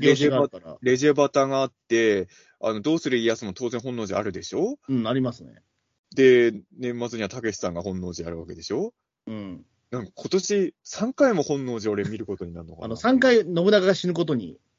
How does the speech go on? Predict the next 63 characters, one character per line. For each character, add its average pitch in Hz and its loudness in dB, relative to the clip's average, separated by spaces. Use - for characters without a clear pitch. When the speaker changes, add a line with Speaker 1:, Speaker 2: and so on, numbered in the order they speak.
Speaker 2:
う 98 -10
ー 87 -8
ん。 78 -20
す - -8
ご 107 -2
い 82 -6
な 110 2
ぁ 104 -8
と 95 -4
思 82 -12
い - -14
ま 82 -12
す - -20
よ 80 -20
ね、 85 -14
そ - -20
れ 82 -18
は。 78 -18
<laughs> - 0
あ 135 2
の、 98 0
秀 165 -2
吉、 185 6
秀 175 8
吉 170 4
だ 165 8
け 156 8
お 151 10
じ 147 8
い 139 6
ち - 2
ゃ 110 6
ん 98 0
な 98 2
の 92 0
は 92 2
ど 117 2
う 113 -2
な 110 -2
る 104 -2
の 95 -4
か、 95 -2
ち 110 -8
ょ - -10
っ - -14
と、 87 -4
あ 95 -2
の 98 -2
映 98 0
画 95 -4
は 90 -4
ち 101 -8
ょ - -8
っ - -18
と。 80 -12
Speaker 1:
あ、 156 -4
秀 202 2
吉 269 0
誰 233 6
で 123 2
し - -8
た 98 -10
っ - -12